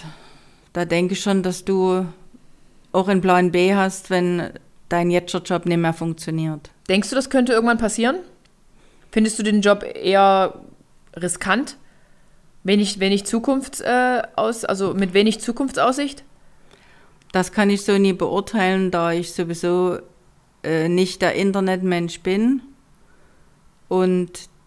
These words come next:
Speaker 1: mich mit den ganzen Sachen die ganzen Jahre nicht so intensiv beschäftigt habe.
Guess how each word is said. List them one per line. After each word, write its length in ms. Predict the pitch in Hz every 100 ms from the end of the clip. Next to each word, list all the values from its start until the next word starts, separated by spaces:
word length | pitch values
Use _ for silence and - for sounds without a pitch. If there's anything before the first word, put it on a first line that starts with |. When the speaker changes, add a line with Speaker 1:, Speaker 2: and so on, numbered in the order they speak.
| -
Speaker 1:
mich 300 | - 190 190
mit 140 | 190
den 160 | 180 175
ganzen 560 | 170 175 170 190 175 160 -
Sachen 500 | 160 170 160 185 190
die 80 | 180
ganzen 340 | 175 165 170
Jahre 300 | 175 165 165 170
nicht 220 | 170 -
so 80 | 170
intensiv 580 | 165 170 165 175 170 -
beschäftigt 600 | 170 165 156 - 160 165
habe. 420 | 160 160 156